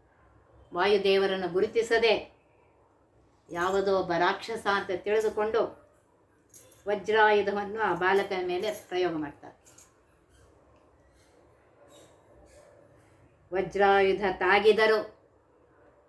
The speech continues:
ವಾಯುದೇವರಿಗೆ ಯಾವ ವಿಕಾರವೂ ಆಗೋದಿಲ್ಲ. ಆದರೆ ವಜ್ರಾಯುಧಕ್ಕೆ ಮನ್ನಣೆ ಕೊಡಬೇಕಂತ ಹೇಳಿ ಆ ಭಾವನೆಯಿಂದ ಭೂಮಿಯ ಕಡೆಗೆ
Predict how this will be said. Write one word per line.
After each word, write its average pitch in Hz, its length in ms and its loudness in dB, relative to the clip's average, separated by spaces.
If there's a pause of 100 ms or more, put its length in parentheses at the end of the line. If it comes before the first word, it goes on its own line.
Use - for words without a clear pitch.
(1300)
ವಾಯುದೇವರಿಗೆ 190 800 4
ಯಾವ 208 560 2 (120)
ವಿಕಾರವೂ 190 600 -2
ಆಗೋದಿಲ್ಲ. 147 380 -8 (3500)
ಆದರೆ 175 300 -4
ವಜ್ರಾಯುಧಕ್ಕೆ 165 800 -2
ಮನ್ನಣೆ 175 420 -6
ಕೊಡಬೇಕಂತ 165 640 -6
ಹೇಳಿ 180 280 -2 (920)
ಆ 156 120 -14
ಭಾವನೆಯಿಂದ 185 640 -6 (1400)
ಭೂಮಿಯ 196 420 -2
ಕಡೆಗೆ 190 360 0